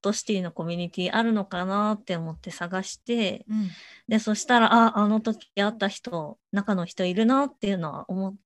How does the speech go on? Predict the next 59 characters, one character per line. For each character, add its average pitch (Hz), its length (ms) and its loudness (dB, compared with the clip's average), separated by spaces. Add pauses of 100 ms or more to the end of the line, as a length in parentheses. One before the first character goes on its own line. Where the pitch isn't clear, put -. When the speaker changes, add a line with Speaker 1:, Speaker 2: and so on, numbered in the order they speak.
(120)
Speaker 1:
て、 247 280 0 (100)
た 339 100 6
だ、 196 260 2 (480)
コ 359 120 2
ン 285 40 0
タ 240 100 2
ク - 80 -10
ト 180 100 -2
は 165 100 -2
取 196 160 -4
ら 196 100 0
ず 190 140 -4
に 190 120 -6
ず 190 300 -6
っ - 60 -20
と 190 100 -10
来 - 140 -16
て 160 320 -14 (340)
た 170 140 -14
ん 151 40 -14
で 165 80 -18
す - 140 -20
ね。 190 180 -14 (640)
で、 220 120 -6
今 254 180 0
回 190 200 -2
話 185 160 -6
題 214 200 -2
に 220 100 0
な 220 120 0
っ 247 100 -8
た 190 140 -10
の 170 160 -10
で、 202 440 -4
も 190 280 -4
う 160 40 -6
二 202 300 4
十 240 340 6
年 233 260 4
ぶ 233 100 4
り 226 100 2
ぐ 226 80 2
ら 190 160 4
い 165 60 -4
に 170 240 -4 (260)
<laughs> - 280 -20
コ 208 120 2
ン 190 60 2
タ 185 100 0
ク - 100 -14
ト 160 100 -6
を 156 40 -10
取 165 140 -6
り 165 40 -4
ま 160 120 -4
し - 80 -10
た。 - 160 -14 (320)
Speaker 2:
す 359 340 -6
ご 339 100 0